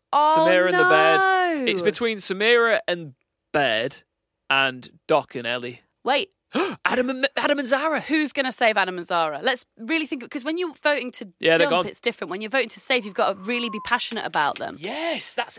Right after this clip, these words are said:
Speaker 2: it.
Speaker 1: Adam and Zara, I, I wouldn't save them. Do you
Speaker 2: That's
Speaker 1: get
Speaker 2: it.
Speaker 1: one vote?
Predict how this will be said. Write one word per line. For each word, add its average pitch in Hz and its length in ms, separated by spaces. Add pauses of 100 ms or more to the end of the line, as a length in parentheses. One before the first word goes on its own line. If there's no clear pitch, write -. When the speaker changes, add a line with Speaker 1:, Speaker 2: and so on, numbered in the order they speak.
Speaker 2:
it. 320 380 (240)
Speaker 1:
Adam 247 240
and 202 80
Zara, 226 400
I, 196 120 (120)
I 220 120
wouldn't 233 340
save 185 320
them. 185 400
Do 170 100
you 175 60
Speaker 2:
That's 285 140
Speaker 1:
get 202 60
Speaker 2:
it. 240 40
Speaker 1:
one 262 200
vote? 190 420